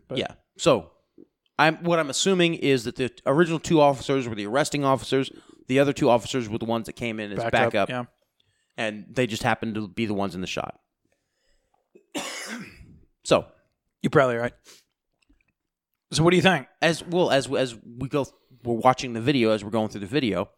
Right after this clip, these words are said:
Speaker 2: He eventually, he says, "I can't breathe. I can't breathe. You're gonna kill me. They're
Speaker 1: Mm.
Speaker 2: gonna kill me.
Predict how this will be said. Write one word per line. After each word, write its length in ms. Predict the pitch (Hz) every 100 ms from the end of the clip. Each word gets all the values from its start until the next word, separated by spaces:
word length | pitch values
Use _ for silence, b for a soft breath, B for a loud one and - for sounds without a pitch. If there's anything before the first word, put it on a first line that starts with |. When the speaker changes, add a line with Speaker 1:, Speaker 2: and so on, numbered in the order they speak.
| _ _ _ _ _ _ _
Speaker 2:
He 160 | - 156
eventually, 360 | 139 190 165 151
he 120 | 151
says, 240 | - 131
"I 80 | 120
can't 300 | - 147 147
breathe. 320 | 127 120 117 - -
I 40 |
can't 320 | 110 143 143 -
breathe. 360 | 120 113 107 -
You're 160 | 107 113
gonna 160 | 135
kill 300 | - - 143
me. 320 | 117 104 98 -
They're 240 | 143 131
Speaker 1:
Mm. 40 | 127
Speaker 2:
gonna 120 | 127
kill 280 | - 147 113
me. 260 | 95 90